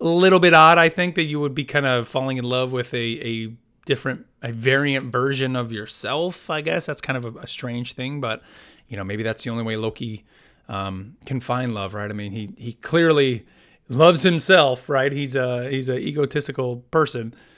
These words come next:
uh, or God, I guess I should say. So who better to fall in love with than himself, right? A, a different version of himself. Um, but, you know, when they're on the train and she falls asleep and then wakes up, and of course he's singing and dancing. I mean, that, that's Loki, right? That's classic. I thought that was just, just great.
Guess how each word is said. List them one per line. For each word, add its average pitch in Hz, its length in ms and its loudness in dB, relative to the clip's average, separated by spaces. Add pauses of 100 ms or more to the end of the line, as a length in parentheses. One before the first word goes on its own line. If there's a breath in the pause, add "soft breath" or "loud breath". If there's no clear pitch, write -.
(280 soft breath)
uh, 110 120 -6
or 117 140 -4
God, 127 320 0
I 113 60 0
guess 113 220 -4
I 120 40 -2
should 117 180 -6
say. 120 280 -8
So 113 400 -8
who 131 180 -2
better 131 240 0
to 123 60 -4
fall 127 200 -2
in 123 80 -4
love 127 160 -2
with 120 200 -6
than 110 380 -6
himself, 117 680 -6
right? 110 220 -8
A, 110 220 -10
a 110 40 -10
different 117 280 -8
version 113 260 -6
of 101 60 -12
himself. 113 480 -8 (480 loud breath)
Um, 117 420 2 (800)
but, 127 240 4
you 131 100 4
know, 127 80 2
when 123 120 0
they're 127 80 2
on 120 80 0
the 113 60 -6
train 165 280 4
and 147 100 0
she 151 120 -4
falls 135 200 2
asleep 135 320 -2
and 127 60 -6
then 120 80 -6
wakes 123 240 -2
up, 123 120 0
and 127 80 -2
of 123 60 -8
course 131 220 -2
he's 135 160 -8
singing 131 380 -2
and 113 100 -6
dancing. 127 400 -4
I - 20 -6
mean, 131 140 -4
that, 147 160 -4
that's 151 260 -4
Loki, 147 380 0
right? 110 220 -6
That's 120 180 -8
classic. 113 480 -6
I 101 40 -10
thought 107 200 -12
that 107 140 -6
was 104 160 -10
just, - 340 -14
just - 220 -12
great. 104 280 -10